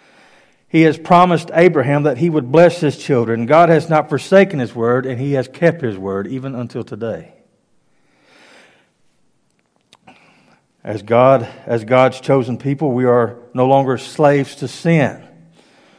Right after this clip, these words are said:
The bondage that we're, we were under is no more if we truly believe in Christ. Just as the example of his children, chose-, his chosen people that were under the bondage of Pharaoh, God had delivered them from the bondage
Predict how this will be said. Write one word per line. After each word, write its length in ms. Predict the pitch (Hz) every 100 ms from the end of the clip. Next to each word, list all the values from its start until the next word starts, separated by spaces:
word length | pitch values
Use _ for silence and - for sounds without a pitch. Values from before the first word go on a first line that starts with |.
| _ _
The 80 | 110
bondage 520 | 101 131 147 151 123
that 220 | 135 127
we're, 340 | 110 127 131 127
we 160 | 139
were 220 | 131 135 123
under 320 | 139 147 160
is 360 | 131 127 107 -
no 160 | - 139
more 560 | 139 156 147 107 92 -
if 240 | 135 131 131
we 120 | 127
truly 360 | 123 151 143
believe 580 | 143 135 131 127 127 123 -
in 140 | 123 110
Christ. 760 | 135 135 120 107 - - _ _ _ _ _ _ _ _ _ _ _ _ _ _ _ _ _
Just 280 | 123 139 135
as 120 | 139
the 60 | 123
example 340 | 110 139 139 135
of 80 |
his 160 | 117 123
children, 560 | - 156 139 131 113 -
chose-, 300 | 156 147 135
his 280 | 117 127
chosen 360 | 120 160 151 131
people 320 | - 131 139
that 120 | 131
were 120 | 135 127
under 160 | 131
the 80 | 117
bondage 420 | 110 127 123 113
of 80 | 107
Pharaoh, 640 | - 156 160 113 95 107 - - _ -
God 300 | 127 143 143
had 160 | 139
delivered 380 | 123 120 151 160
them 180 | 123 131
from 160 | - 110
the 80 |
bondage 600 | 101 101 104 104 113 117